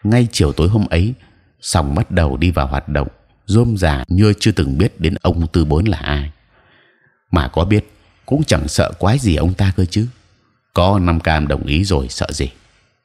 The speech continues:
Ngay trong đợt thu hoạch đầu tiên, Thảo Mai khệ nệ mang về cống nộp cho ông trùm bảy mươi lăm triệu đồng. Số tiền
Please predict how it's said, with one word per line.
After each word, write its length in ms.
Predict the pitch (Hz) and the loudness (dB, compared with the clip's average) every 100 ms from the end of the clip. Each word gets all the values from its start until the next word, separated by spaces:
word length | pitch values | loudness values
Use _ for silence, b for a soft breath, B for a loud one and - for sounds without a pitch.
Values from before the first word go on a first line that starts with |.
| _ _ _ _ _ _ _ _ _ _ _ - | _ _ _ _ _ _ _ _ _ _ _ -4
Ngay 200 | 87 87 | 2 2
trong 180 | 85 80 | 2 0
đợt 180 | 73 - 71 - | 0 -2 -2 0
thu 120 | 82 | 0
hoạch 220 | 69 - | 0 -2
đầu 180 | 76 71 | -2 0
tiên, 260 | - 76 76 - _ _ _ _ _ - | -2 -2 -4 -14 _ _ _ _ _ -4
Thảo 200 | 85 - | -4 0
Mai 280 | 98 107 104 | 2 2 2
khệ 220 | 87 60 | -2 0
nệ 280 | 76 76 - - b - | 0 0 -2 -12 b -2
mang 300 | 101 110 92 | 2 2 2
về 120 | 76 | 0
cống 280 | 85 101 117 | 0 2 2
nộp 200 | 76 - | 2 0
cho 100 | - | -2
ông 140 | 104 95 | 0 0
trùm 360 | - 69 64 - | 0 0 -2 -2
bảy 180 | 73 64 | -2 0
mươi 140 | 92 | 0
lăm 160 | 107 101 | 0 -2
triệu 220 | - - | -2 -4
đồng. 220 | 71 67 - - _ _ _ _ _ _ - | -4 -4 -6 -18 _ _ _ _ _ _ -4
Số 180 | - 127 | 0 0
tiền 340 | 101 78 | 2 2